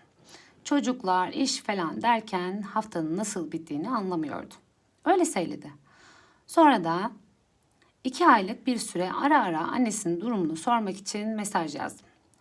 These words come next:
Fazla samimi değildi ama cevap, cevap da veriyordu. İki ayın sonunda kendimi aşırı yalnız, üzgün ve çaresiz hissettiğim bir anda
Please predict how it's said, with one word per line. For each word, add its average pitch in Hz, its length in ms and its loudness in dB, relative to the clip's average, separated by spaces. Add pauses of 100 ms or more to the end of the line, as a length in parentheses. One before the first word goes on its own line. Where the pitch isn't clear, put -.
Fazla 165 280 0
samimi 165 480 -4
değildi 147 380 -4
ama 247 340 -2
cevap, 208 480 0
cevap 175 320 -2
da 262 100 -2
veriyordu. 190 500 -2 (840)
İki 392 220 2
ayın 262 200 4
sonunda 180 580 -2 (540)
kendimi 269 380 6
aşırı 214 340 -4
yalnız, 185 580 -4 (300)
üzgün 254 440 2
ve 180 140 -8
çaresiz 220 640 -4
hissettiğim 170 760 -6
bir 226 100 -4
anda 180 460 -2